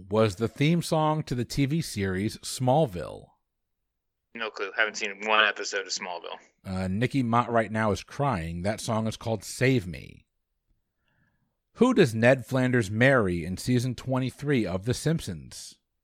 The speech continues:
Speaker 2: Oh, uh, mm, um, it's not. I, why couldn't you ask me what his ex-wife's name is? It's Maud. Um,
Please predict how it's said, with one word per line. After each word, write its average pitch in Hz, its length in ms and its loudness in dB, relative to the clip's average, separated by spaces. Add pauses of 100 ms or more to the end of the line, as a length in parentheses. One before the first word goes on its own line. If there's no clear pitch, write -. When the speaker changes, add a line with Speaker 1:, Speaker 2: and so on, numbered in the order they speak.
(960)
Speaker 2:
Oh, 85 1160 -4
uh, 92 1300 4 (400)
mm, 113 560 6
um, 107 540 6 (540)
it's - 160 -2
not. 127 180 4
I, 123 160 -2 (180)
why 165 140 0
couldn't 170 240 -4
you 127 100 2
ask 117 160 0
me 117 80 -6
what 107 120 0
his 101 100 0
ex-wife's 95 480 0
name 101 180 -8
is? - 200 -8
It's 104 180 -10
Maud. 95 380 2
Um, 101 680 2